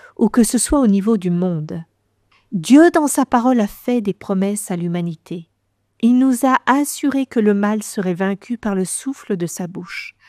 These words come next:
que viendrait un temps de restauration de toutes choses en Christ.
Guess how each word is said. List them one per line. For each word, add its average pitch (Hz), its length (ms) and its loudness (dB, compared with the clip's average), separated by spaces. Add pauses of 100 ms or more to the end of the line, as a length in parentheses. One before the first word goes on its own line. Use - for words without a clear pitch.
(300)
que 269 100 4
viendrait 302 480 6
un 294 60 4
temps 294 240 -2
de 269 100 2
restauration 240 720 0
de 220 140 -4
toutes 285 300 -6
choses 180 420 -8 (100)
en 185 160 -2
Christ. - 560 -12